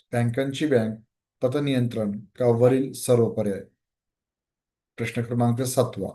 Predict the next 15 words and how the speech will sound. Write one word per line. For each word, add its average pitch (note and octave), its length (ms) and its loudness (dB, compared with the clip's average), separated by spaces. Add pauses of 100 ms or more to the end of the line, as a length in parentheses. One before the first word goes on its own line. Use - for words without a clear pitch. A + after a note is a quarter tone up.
(420)
अर्थशास्त्र A#2 600 -2
या A#2+ 140 8
विषयाचे A2+ 440 -2
क्वेश्चन A#2 360 -4
आन्सर A2 360 -6 (540)
या A#2 80 -2
ठिकाणी A#2 240 2
आपण A#2 180 0
घेतोय. A#2 340 0 (100)
तर A#2 200 0 (840)
सातवा A#2 440 0
प्रश्न - 340 -2
आपला G#2 220 -6
सुरू A#2 220 0
आहे A2+ 200 0